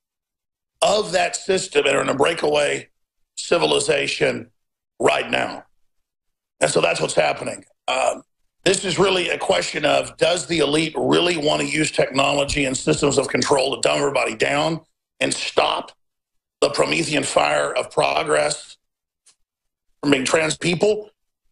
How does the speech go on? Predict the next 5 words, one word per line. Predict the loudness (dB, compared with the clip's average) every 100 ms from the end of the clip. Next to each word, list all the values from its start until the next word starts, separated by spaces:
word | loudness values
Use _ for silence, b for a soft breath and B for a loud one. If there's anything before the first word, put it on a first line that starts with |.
| -2
Or, | 0 0 -4 _ _ _ _ _ _ _ _ _ _ 0
or | 0 2 -2 -8 _ -6
to | -6 -8 _ _ -4
be | -2
truly | 2 2 4 0 -4